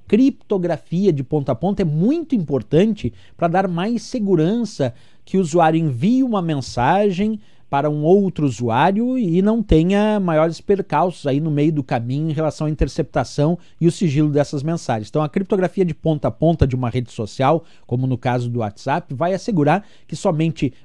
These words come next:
você, quer dizer, a pessoa que tá enviando, né, você e a pessoa em que você está se comunicando possam ler o que é enviado e ninguém mais, nem mesmo a própria rede social.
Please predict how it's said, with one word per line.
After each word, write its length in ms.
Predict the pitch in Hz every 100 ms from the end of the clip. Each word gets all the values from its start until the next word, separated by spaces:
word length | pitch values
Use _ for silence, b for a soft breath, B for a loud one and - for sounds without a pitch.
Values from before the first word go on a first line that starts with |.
| -
você, 480 | 185 208 185 240 277 - -
quer 100 | 107
dizer, 140 | 110
a 40 | 117
pessoa 380 | 127 - 135
que 60 | 120
tá 120 | 113
enviando, 440 | 113 120 139 233 202
né, 120 | 127
você 380 | 123 131 185 214
e 100 | 170
a 80 |
pessoa 520 | - 170 - 175 165 123 b b
em 80 | 156
que 100 | 156
você 240 | 147 -
está 180 | 139 139
se 120 | -
comunicando 440 | 170 160 156 202 233
possam 600 | 190 185 - 233 240 226
ler 340 | 175 240 226
o 120 | 196
que 120 | - 165
é 60 |
enviado 500 | 156 135 131 190 202
e 60 | 208
ninguém 300 | 240 214 277
mais, 360 | 185 233 214 - b b
nem 240 | 151 240
mesmo 560 | 254 165 190 175 196 202
a 120 | 180
própria 600 | - 143 143 - 151 165
rede 340 | - 135 131 -
social. 520 | 170 165 - 95 78